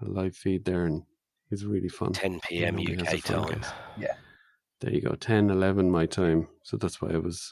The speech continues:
Speaker 1: I missed you, Matt.
Speaker 2: That's all
Speaker 1: Sorry.
Speaker 2: right.
Speaker 1: I was, uh, dribbling on myself on the couch after falling asleep watching
Speaker 2: <laughs>
Speaker 1: something on Netflix.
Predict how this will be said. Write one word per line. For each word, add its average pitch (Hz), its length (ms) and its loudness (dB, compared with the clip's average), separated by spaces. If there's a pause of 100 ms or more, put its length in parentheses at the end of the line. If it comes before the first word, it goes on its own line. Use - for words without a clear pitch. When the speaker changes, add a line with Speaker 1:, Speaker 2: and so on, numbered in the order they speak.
Speaker 1:
I 87 60 2
missed 90 320 2
you, 95 60 0
Matt. 85 120 2
Speaker 2:
That's - 180 0
all 90 60 2
Speaker 1:
Sorry. 80 160 4
Speaker 2:
right. 78 100 -10 (1000)
Speaker 1:
I 101 80 -2
was, 98 280 -4
uh, 92 220 -2 (460)
dribbling 95 480 4
on 92 160 2
myself 95 420 2
on 90 120 8
the 87 80 4
couch 95 360 0
after 98 380 -4 (180)
falling 92 220 4
asleep 95 340 2
watching - 460 4
Speaker 2:
<laughs> - 80 2
Speaker 1:
something - 520 -2
on 92 160 0
Netflix. 101 500 -2